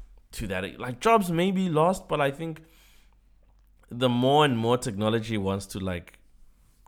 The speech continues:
get involved, like, the more cybersecurity issu-, issues you have, and I think that might ca-, save the worker at the end of the day. You know what I'm saying?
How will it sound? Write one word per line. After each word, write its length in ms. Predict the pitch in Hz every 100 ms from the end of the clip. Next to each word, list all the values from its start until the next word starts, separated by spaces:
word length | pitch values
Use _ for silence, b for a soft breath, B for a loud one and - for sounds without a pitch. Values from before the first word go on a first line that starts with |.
| 98
get 160 | 104 98
involved, 640 | 92 87 117 143 139 131
like, 260 | 107 95 -
the 80 |
more 280 | 101 104 120
cybersecurity 760 | 113 117 120 120 120 120 117 110
issu-, 240 | 113 127
issues 320 | - 120 117 113
you 100 | 110
have, 300 | 110 113 113
and 100 | 110
I 60 |
think 260 | 110 135 117
that 200 | 113 117
might 240 | 120 110
ca-, 160 | - 120 b b
save 440 | - - 113 104
the 120 | 101 87
worker 440 | 90 104 - - -
at 120 | -
the 80 | -
end 120 | 58
of 80 | -
the 60 | -
day. 300 | - 50 - b b b b
You 80 | -
know 60 | 76
what 60 | 76
I'm 80 |
saying? 300 | 78 87 78